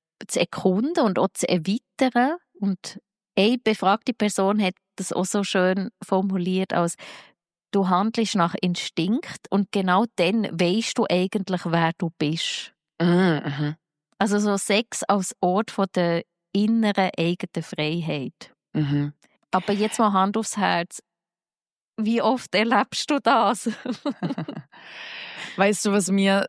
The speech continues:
Speaker 2: was, was mir kommt, als ich gerade auch die, das Zitat von dem Mann gehört habe?
Speaker 1: Mhm.
Speaker 2: Ähm, Authentizität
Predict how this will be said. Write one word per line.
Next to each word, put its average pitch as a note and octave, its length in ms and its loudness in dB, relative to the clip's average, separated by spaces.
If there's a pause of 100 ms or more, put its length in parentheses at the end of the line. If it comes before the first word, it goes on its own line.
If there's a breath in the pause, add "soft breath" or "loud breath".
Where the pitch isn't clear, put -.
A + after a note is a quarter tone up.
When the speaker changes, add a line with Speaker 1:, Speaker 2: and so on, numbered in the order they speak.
Speaker 2:
was, F#3 340 2 (120)
was F3 260 0
mir F3+ 220 2
kommt, E3 420 0
als D#3+ 180 2
ich - 280 -6 (160)
gerade D3+ 340 2
auch D#3 120 0
die, D3+ 280 0
das D3+ 200 -4
Zitat D3 420 0
von D3+ 220 0
dem C#3+ 140 0
Mann C#3 240 0
gehört D#3 340 0
habe? C#3+ 380 -2
Speaker 1:
Mhm. F3 440 -2 (800 loud breath)
Speaker 2:
Ähm, D3 520 0 (180)
Authentizität D#3 1600 0